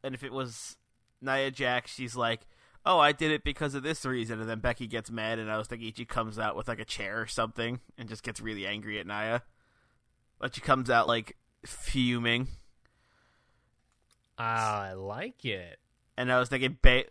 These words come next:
Speaker 1: Bayley splits them up.
Speaker 2: I like the Nia Jax opener with Becky interrupting.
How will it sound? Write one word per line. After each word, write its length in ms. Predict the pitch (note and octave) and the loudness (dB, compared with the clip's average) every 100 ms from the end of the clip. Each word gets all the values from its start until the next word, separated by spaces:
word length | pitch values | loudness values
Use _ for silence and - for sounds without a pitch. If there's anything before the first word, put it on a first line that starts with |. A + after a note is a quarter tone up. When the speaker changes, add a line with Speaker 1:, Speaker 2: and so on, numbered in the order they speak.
| C3+ | -4
Speaker 1:
Bayley 280 | B2+ B2 B2 | 0 2 2
splits 320 | - - B2+ - | 0 0 0 0
them 160 | A#2+ | 4
up. 260 | A#2+ - - - _ _ _ - _ - | 4 4 -6 -20 _ _ _ -20 _ -6
Speaker 2:
I 60 | |
like 160 | B2+ D3+ | -4 -2
the 100 | D3+ | -4
Nia 320 | B2 B2 B2+ | -2 0 0
Jax 440 | A2 A2 A2+ A#2+ - | -2 -2 -2 -2 -8
opener 680 | A2+ G#2+ - G2 G2 F#2+ F#2+ _ _ _ _ _ _ | -8 -8 -8 -4 -4 -4 -8 _ _ _ _ _ _
with 240 | - A2 F#2 | -8 -8 0
Becky 360 | A#2+ A2+ A#2 | 0 0 -2
interrupting. 720 | A2 G#2 - G#2+ A2+ - F2+ | -4 -4 -6 -4 -4 -8 -10